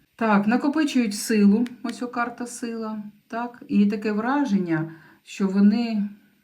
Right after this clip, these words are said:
аж отримують насолоду від того, що вони розуміють, що вони щось накопичують і от-от вдарять. Але тут інформація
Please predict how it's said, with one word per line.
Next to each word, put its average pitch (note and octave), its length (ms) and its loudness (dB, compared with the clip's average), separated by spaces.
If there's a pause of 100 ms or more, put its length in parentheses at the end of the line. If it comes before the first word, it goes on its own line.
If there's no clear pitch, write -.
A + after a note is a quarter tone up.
(140)
аж G3+ 180 6
отримують A3+ 500 4
насолоду G#3 920 0
від D#3 340 -4
того, A#3 460 -2
що - 280 0
вони G#3 240 8
розуміють, G3+ 840 6
що D#3+ 220 -8
вони F3 260 -2
щось D#3 360 -6
накопичують D3 880 -2
і F#3 300 -8
от-от A3 640 -4
вдарять. D3+ 640 -6 (760)
Але A#3 320 2
тут B3 280 -6
інформація A3 1000 0